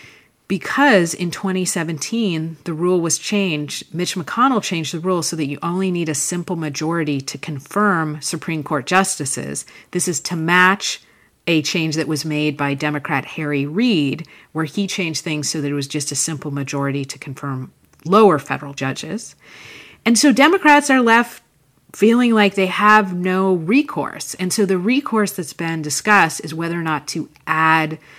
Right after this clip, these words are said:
Supreme Court justices to make the court bigger. And the idea is if Joe Biden wins, uh, then he can appoint more liberal justices, and that will basically water down the power of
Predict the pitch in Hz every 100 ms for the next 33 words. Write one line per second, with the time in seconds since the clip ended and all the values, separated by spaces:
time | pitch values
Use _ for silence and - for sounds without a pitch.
0 | - _ _ _ - 185 - 165 156 -
1 | 151 139 147 139 - 139 139 - - 165
2 | 151 160 156 - 147 - 160 139 - 156
3 | 147 135 - - 160 151 151 147 214 226
4 | 220 - 151 143 143 147 - - - -
5 | _ 175 170 147 - 160 160 156 143 147
6 | 160 269 269 165 170 214 - - _ -
7 | - _ - 160 151 143 - 160 156 151
8 | 139 - 214 214 - 156 160 147 143 151
9 | 160 _ _ _ 160 - 151 143 147 147
10 | 160 160 156 151 151 165 180 165 147 143
11 | - 139 156 147 - 151 151 151 151 139
12 | 151 151 151 139 143 135 147 151 151 156
13 | 156 151 147 143 139 147 147 - 139 147
14 | 143 143 - 147 143 135 139